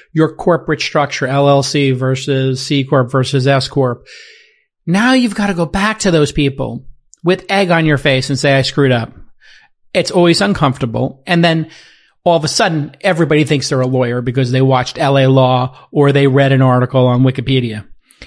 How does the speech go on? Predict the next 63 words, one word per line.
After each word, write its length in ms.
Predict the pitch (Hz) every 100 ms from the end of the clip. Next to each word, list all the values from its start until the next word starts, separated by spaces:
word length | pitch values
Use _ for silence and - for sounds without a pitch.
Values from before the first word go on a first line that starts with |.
| _
And 100 | 143
that's 180 | 170 160
what 80 | 160
I 160 | 196
deal 220 | 156 139 127
with 240 | 127 -
because 340 | 127 131 123
I 120 | - 139
literally, 680 | 147 160 - 143 147 143
um, 480 | 139 135 135 - - -
been 120 | 139
on 140 | 131
the 80 | 131
phone 420 | - 208 185 156
with 160 | 143 139
some 280 | - 139 139
early 400 | 151 160 160 143
investors. 800 | 139 165 202 - 131 127 127 -
I 60 | 139
mean, 120 | 139
this 140 | 135
just 340 | 127 - - 139
literally 380 | 143 139 135
happened 300 | 135 151 120
in 80 | 120
the 40 | 123
last 200 | 131 -
sixty 260 | 127 139
days, 400 | 160 151 123 - - - - - - _
where 160 | 170 175
a 60 |
group 260 | 170 214 208
of 160 | 139 -
early 500 | 185 190 190 185 180
angel 320 | 165 151 147
investors 440 | 143 135 131 143 -
who 100 | 151
do 180 | 151
not 340 | 143 147 175 165
know 120 | 151
what 160 | 139 135
they're 140 | 120
doing, 320 | 120 123 127
who 120 | 113
have 180 | 123 139
never 300 | 147 165 170
had 200 | 135 135
any 180 | 131 123
success, 500 | - 127 139 127 -
were 100 | 139
trying 360 | - 170 185 151
to 100 | 151
argue 360 | 139 139 135
with 220 | 131 131 131
me 140 | 135
over 200 | 131 127
the 80 | 123
virtues 600 | 120 139 139 139 127 -
of 240 | - 135
an 100 | 127
L 180 | 127 131
L 120 | 123
C 420 | 117 147 139 110